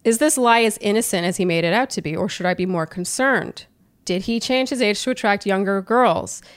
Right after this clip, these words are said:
If so, is that normal or incredibly weird? I'm a fairly good judge of character. He has been honest about everything else, as far as I know. He has all the qualities I'm looking for, and we connect on pretty much every level. But part of me wonders if I'm overlooking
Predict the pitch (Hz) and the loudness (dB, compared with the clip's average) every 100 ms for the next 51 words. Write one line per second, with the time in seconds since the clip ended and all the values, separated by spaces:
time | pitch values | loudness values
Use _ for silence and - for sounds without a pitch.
0 | - 226 240 - 285 294 214 - - 196 | -2 2 2 2 4 4 4 2 -4 -2
1 | 214 214 190 196 202 214 269 311 294 214 | 2 2 2 2 4 4 6 6 6 4
2 | 226 247 214 240 262 285 311 220 185 214 | 2 2 2 4 4 4 4 4 0 -4
3 | - _ _ _ _ _ _ _ _ - | -10 _ _ _ _ _ _ _ _ -4
4 | - 262 294 - 330 359 349 320 233 220 | 0 2 2 4 4 4 2 2 2 2
5 | 240 226 196 - 220 214 190 190 185 202 | 0 2 2 2 0 0 0 0 0 2
6 | 214 247 - 185 - 170 240 - 285 226 | 2 2 0 0 0 0 -2 -2 0 0
7 | 151 196 185 - 180 160 165 160 247 220 | 0 0 -4 -2 0 0 0 2 4 4
8 | 175 269 - - - - 247 233 233 - | 4 2 -2 -18 -14 0 2 4 4 2
9 | - 208 202 202 185 247 311 302 214 202 | 2 2 4 2 0 0 0 0 0 2
10 | 185 - 220 185 190 190 180 170 170 - | 0 -2 -2 -2 -4 -6 -4 -4 -4 -4
11 | 180 180 180 240 262 175 151 151 - - | -4 -2 0 2 2 2 0 -2 -6 0
12 | 175 226 285 254 170 170 170 185 190 180 | 0 0 -2 -4 -4 -4 -4 -4 -4 -4
13 | - 175 202 190 190 185 | -4 -2 0 0 -2 -4